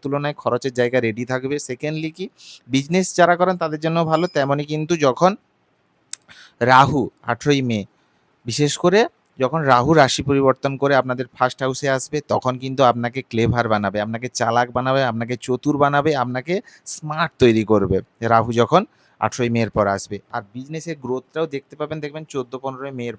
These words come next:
পর। তাছাড়া দেবগুরু বৃহস্পতিও রাশি পরিবর্তন করবে ফিফটিন মে, আপনাদের ফিফথ হাউসে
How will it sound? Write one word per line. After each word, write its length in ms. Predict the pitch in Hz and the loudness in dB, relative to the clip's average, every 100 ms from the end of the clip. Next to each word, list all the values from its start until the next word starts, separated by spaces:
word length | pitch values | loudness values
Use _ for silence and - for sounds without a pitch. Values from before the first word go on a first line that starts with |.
| - | -6
পর। 140 | 101 - _ _ - | -6 -6 _ _ -6
তাছাড়া 440 | 139 147 180 185 202 _ - | -4 -4 -2 0 -2 _ 0
দেবগুরু 320 | 131 139 151 160 | 0 2 -2 -2
বৃহস্পতিও 440 | 147 151 - 156 165 | -2 -4 -6 -2 2
রাশি 180 | 143 - 151 | 2 0 -2
পরিবর্তন 460 | 151 151 147 156 147 | 0 0 0 -2 -2
করবে 220 | 147 143 151 - | -2 0 -4 -6
ফিফটিন 340 | 135 - 147 147 | -8 -6 -2 -2
মে, 100 | 151 156 _ - | -2 -6 _ -4
আপনাদের 360 | 117 135 135 143 - | -2 0 0 0 -4
ফিফথ 220 | 143 - 156 | -8 -2 -2
হাউসে 240 | 151 | 0